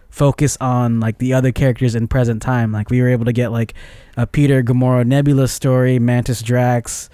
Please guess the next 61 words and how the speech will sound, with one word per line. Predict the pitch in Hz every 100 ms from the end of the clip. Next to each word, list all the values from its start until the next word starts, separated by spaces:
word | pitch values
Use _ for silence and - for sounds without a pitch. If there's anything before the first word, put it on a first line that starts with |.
| - - _ -
and | 143
sort | 131 135
of | 120
have | 127 123
that | 127 123
pass | 139 127 -
around | 131 117 117
while | 113 117
we | 117
have, | 117 117 113 107
you | 123
know, | 113
the | 110
main | 117 120 120 117
subject, | 110 127 113 113 110
Rocket, | 117 117 - 113 -
kind | - - 170 202
of | 190
out | 170 180
of | 185 165 160
action, | 151 180 - 196 160
but | 139
also | 147 -
in | 135 139
action | 143 151 - 135
just | 127
'cause | - 120
we | 123
see | - - 131
him | 113
through | 117
flashbacks. | - 139 143 143 135 - - - -
How | 180
did | 190
you | 175
feel | 190 175
about | 175 156 151
the |
decision | 143 131 151 135
to | 135
make | 131
this | 123 127
more | 135 131
of, | 120
like, | 120 117 - - - -
Rocket's | 131 143 131 123
backstory | 123 127 - - 127 127 123 -
combined | 131 117 113 131 123
with, | 120 113
like, | 120 110
everything | - 117 113
that's | 117 107
happening | 120 110 113
around | 107 110 -
him? | - 113
How | 123
did | 131
you | 120
feel | - -
about | - -
that? | -